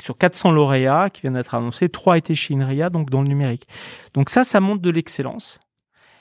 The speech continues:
Et après, il faut être capable de leur garantir un cadre de travail où, euh, on est capable de soutenir, euh, la prise de risque scientifique, la prise de risque entrepreneuriale, le fait de développer des technologies, tout est ouvert.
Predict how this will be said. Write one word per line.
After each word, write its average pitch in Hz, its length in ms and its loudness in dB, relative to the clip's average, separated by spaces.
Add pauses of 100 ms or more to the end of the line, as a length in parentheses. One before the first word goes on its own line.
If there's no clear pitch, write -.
(140)
Et 139 180 -2
après, 165 320 -2
il 262 60 -2
faut - 140 -6
être 151 100 -8
capable 180 260 -2
de 170 80 -4
leur 135 140 -2
garantir 139 400 -2
un 127 80 0
cadre 240 300 0
de 185 100 6
travail 160 640 2 (500)
où, 185 260 0
euh, 127 460 2
on 139 100 -4
est 135 80 0
capable 147 320 -2
de 139 80 0
soutenir, 160 680 0
euh, 127 160 2
la 131 100 2
prise 139 220 -4
de 139 80 0
risque 139 180 0
scientifique, 170 680 -4
la 135 120 4
prise 160 260 2
de 143 40 0
risque 143 240 -2
entrepreneuriale, 147 1000 -2
le 156 100 -6
fait 151 180 -2
de 127 120 -4
développer 160 480 4
des 143 140 -2
technologies, 139 580 -6
tout - 260 -8
est 185 40 0
ouvert. 123 360 -4